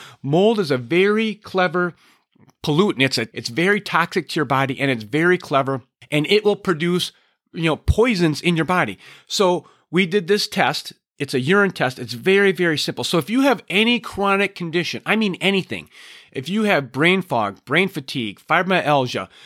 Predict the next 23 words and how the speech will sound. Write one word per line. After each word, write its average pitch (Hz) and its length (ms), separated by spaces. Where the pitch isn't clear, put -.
tendon 196 380
problems, 95 580
I 185 180
B 175 240
S, 117 220
Crohn's 190 420
disease, 120 480
whatever 214 640
the 175 160
problem 202 400
is, 170 220
if 139 140
it's 202 120
chronic, 185 460
you 180 320
must, 180 600
you 151 120
must, 175 320
must, 170 220
must 170 380
rule 160 220
out 143 200
mold. 113 340